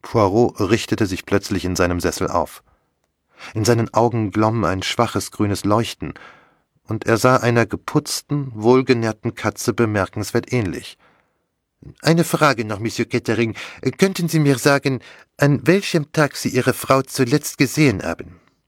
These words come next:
"Mal sehen. Es muss, ja, vor über drei Wochen muss es gewesen sein. Ich fürchte, das genaue Datum kann ich Ihnen nicht nennen." "Macht nichts. Mehr wollte ich nicht wissen." "Also,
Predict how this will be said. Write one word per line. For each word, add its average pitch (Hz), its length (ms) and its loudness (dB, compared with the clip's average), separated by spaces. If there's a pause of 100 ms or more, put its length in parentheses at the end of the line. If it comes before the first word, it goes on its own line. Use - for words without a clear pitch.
(420)
"Mal 127 320 4
sehen. 80 320 -8 (1120)
Es - 180 -2
muss, - 560 0 (1120)
ja, 127 280 2 (500)
vor 160 160 2
über 165 220 2
drei 139 240 2
Wochen 135 220 2
muss 95 160 -8
es - 120 -10
gewesen 92 360 -4
sein. 95 200 -2
Ich 117 140 -4
fürchte, 160 280 2
das 127 180 0
genaue 120 320 2
Datum 117 360 2
kann 117 180 0
ich 107 100 -2
Ihnen 110 200 0
nicht 101 200 -4
nennen." 95 240 0 (360)
"Macht 143 480 -2
nichts. - 520 -12 (420)
Mehr 117 400 0
wollte 113 240 2
ich - 160 -6
nicht - 180 -6
wissen." 101 360 -6 (680)
"Also, 135 500 2